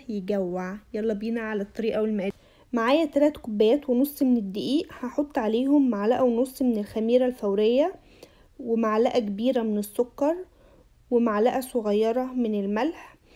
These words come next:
لو الخميرة بتاعتك مش متأكدة منها ممكن ت-،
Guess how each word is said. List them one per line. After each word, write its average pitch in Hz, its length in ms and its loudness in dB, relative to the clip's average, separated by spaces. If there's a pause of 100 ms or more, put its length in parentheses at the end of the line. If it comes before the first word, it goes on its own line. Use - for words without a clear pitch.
(220)
لو 233 200 4
الخميرة 254 400 2
بتاعتك 302 440 -2
مش 254 220 2
متأكدة 247 460 0
منها 320 360 2
ممكن 277 520 0 (180)
ت-، 202 720 -2